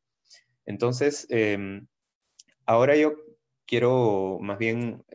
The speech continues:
eh, llevarnos a una sección de preguntas. Vamos a compartir algunas preguntas del público.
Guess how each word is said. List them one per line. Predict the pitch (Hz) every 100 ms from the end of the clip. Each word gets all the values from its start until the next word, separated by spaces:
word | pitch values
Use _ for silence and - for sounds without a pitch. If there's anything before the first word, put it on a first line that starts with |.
| -
eh, | 101
llevarnos | 98 107 123 127 127
a | 110
una | 113
sección | 123 110 - 123 127
de |
preguntas. | 131 101 117 131 131 - -
Vamos | 107 107 110 -
a |
compartir | 113 98 - -
algunas | 113 117 127
preguntas | 101 104 110 123 120
del | 98
público. | _ 127 143 - _